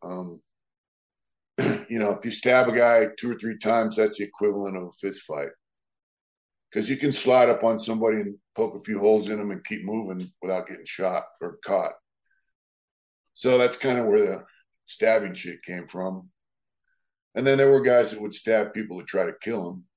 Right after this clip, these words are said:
You know, you start seeing all this shit. And, um, I remember one guy tried to escape. They put this dude on our yard, and, and I guess I found out later he was a nut,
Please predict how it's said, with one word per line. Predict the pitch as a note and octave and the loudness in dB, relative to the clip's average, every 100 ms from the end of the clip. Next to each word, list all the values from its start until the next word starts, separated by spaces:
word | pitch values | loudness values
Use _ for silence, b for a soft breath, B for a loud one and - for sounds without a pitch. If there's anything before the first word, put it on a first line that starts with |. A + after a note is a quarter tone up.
| _ _ | _ _
You | G2 | -14
know, | F#2+ E2+ E2+ _ _ _ | -10 -10 -14 _ _ _
you | - | -6
start | A#2 A#2 - | 0 0 0
seeing | B2+ B2+ | -4 -2
all | A2+ G#2+ | 0 0
this | G2+ | -2
shit. | - - G#2+ G#2 | -6 -2 0 0
And, | F2+ F2 - _ _ _ _ _ _ _ _ | -8 -12 -16 _ _ _ _ _ _ _ _
um, | F2+ G2 G2 F#2+ F#2 F#2 | -10 -8 -6 -8 -10 -8
I | G#2+ | -4
remember | A#2 B2+ A#2+ | -2 0 0
one | A#2+ B2 | 0 2
guy | A#2+ | 2
tried | A2 - A2+ G#2+ | 2 2 0 0
to | G2+ | -6
escape. | F2+ - - A2 G#2 G2+ - _ _ _ _ _ _ _ | -10 -16 -4 0 0 -2 -8 _ _ _ _ _ _ _
They | A2 | -16
put | - A#2 | -10 -6
this | C3 - | -6 -2
dude | B2 B2+ | 0 2
on | A#2+ | 2
our | A2 | 0
yard, | G#2+ A2+ A2 A2 G#2+ G2+ | 4 6 6 6 2 0
and, | G2 _ G2 | -8 _ -14
and | G2 | -10
I | G2 | -2
guess | A2+ A#2+ - - | 0 0 -4 -4
I | G#2+ - | -4 2
found | C#3+ C#3+ | 4 6
out | C#3 B2 | 4 4
later | B2+ C3+ A2 | 6 6 4
he | A#2+ | -2
was | G#2+ G2 | -6 -10
a | F#2+ | -10
nut, | G2+ A2 F#2 | -4 -2 -4